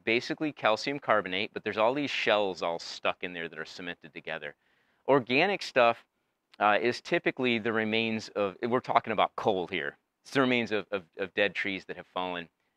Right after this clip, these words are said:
millions, hundreds of millions of years ago and then turned into coal deposits. Uh, biochemical limestone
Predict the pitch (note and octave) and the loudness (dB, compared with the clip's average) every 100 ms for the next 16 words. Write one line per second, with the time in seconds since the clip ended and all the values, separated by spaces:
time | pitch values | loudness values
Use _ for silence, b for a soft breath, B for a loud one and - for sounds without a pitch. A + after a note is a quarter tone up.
0 | _ A2+ B2+ C3 A#2+ G#2 C#3+ C3 A2 G#2 | _ -4 0 0 0 0 0 0 -2 -4
1 | G#2+ G2+ F#2+ F2+ F#2+ F2 E2 D#2+ - _ | -4 -6 -6 -4 -4 -6 -6 -8 -10 _
2 | _ _ _ F#2 G2 F#2 G2 F#2 F2 E2+ | _ _ _ -10 -8 -8 -8 -8 -8 -6
3 | D#2 - _ _ _ _ G#2 F#2 F2+ E2+ | -8 -8 _ _ _ _ -4 -4 -4 -6
4 | C#2+ - - _ _ _ _ _ _ _ | -6 -10 -20 _ _ _ _ _ _ _
5 | _ _ _ _ _ _ _ _ - F#2 | _ _ _ _ _ _ _ _ 2 4
6 | E2+ D#2+ - _ _ _ _ _ _ _ | 6 2 -2 _ _ _ _ _ _ _
7 | G#2 A2+ G#2+ D3+ D3+ E3 D3+ D3 B2 G2 | 0 6 8 8 6 2 0 2 2 2
8 | G#2 B2+ - C#3+ D#3 | 0 0 -2 0 -2